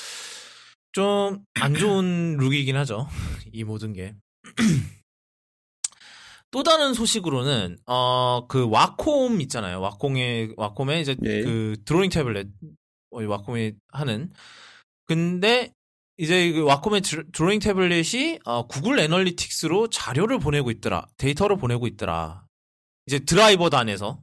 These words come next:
Speaker 1: 드라이버 단에서 이제
Speaker 2: 네.
Speaker 1: 구글 애널리틱에 보-, 자료를 보내고 있었다. 그러니까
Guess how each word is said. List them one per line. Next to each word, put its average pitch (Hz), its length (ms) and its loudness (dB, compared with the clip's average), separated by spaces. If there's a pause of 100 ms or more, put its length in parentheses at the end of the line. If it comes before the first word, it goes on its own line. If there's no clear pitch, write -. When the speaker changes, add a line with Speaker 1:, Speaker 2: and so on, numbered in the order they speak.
(120)
Speaker 1:
드라이버 170 360 2
단에서 151 640 2
이제 123 340 4
Speaker 2:
네. 151 120 -2
Speaker 1:
구글 147 260 0
애널리틱에 143 840 0
보-, - 140 -14 (440)
자료를 135 340 0
보내고 123 320 -2
있었다. 104 240 -6
그러니까 120 360 0